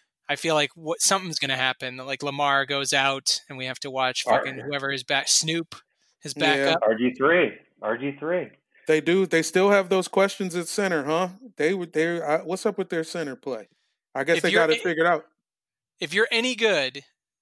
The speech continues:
Speaker 1: uh, on defense in the front four, you, you have a chance to stop the entire Ravens engine from going. It's just
Speaker 3: I, yeah.
Speaker 1: so few teams are like that, and the Titans are definitely not one of them.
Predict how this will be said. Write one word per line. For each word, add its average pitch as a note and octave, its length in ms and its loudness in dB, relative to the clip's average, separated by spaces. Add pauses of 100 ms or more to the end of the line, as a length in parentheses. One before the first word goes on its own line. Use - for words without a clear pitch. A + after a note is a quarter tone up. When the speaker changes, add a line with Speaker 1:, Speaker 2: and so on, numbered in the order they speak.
(260)
Speaker 1:
uh, F3+ 180 4
on F3 200 2
defense E3 460 -2
in C#3+ 80 -10
the D3 60 -8
front D3 240 -6
four, B2 360 -6 (300)
you, C3 320 -10 (340)
you D3+ 120 -4
have D3 120 -2
a C3+ 40 -10
chance B2+ 480 -2
to A#2+ 360 -8 (720)
stop - 480 2
the D3+ 180 -4
entire D3+ 500 0
Ravens C#3 720 -2 (380)
engine C#3 440 -6 (180)
from C#3 180 -12
going. B2+ 340 -8 (160)
It's - 180 -4
just E3 300 4
Speaker 3:
I, D3+ 220 -2 (160)
yeah. C3+ 220 -6 (120)
Speaker 1:
so - 280 0
few F3 200 -2
teams F3+ 260 0
are D#3+ 60 -2
like F3 200 2
that, D3 180 2
and D3 160 -6
the C#3+ 40 -6
Titans E3+ 400 0
are C#3+ 100 0
definitely D3+ 340 -2
not D3 420 -2
one C3+ 180 -10
of B2+ 120 -14
them. - 100 -20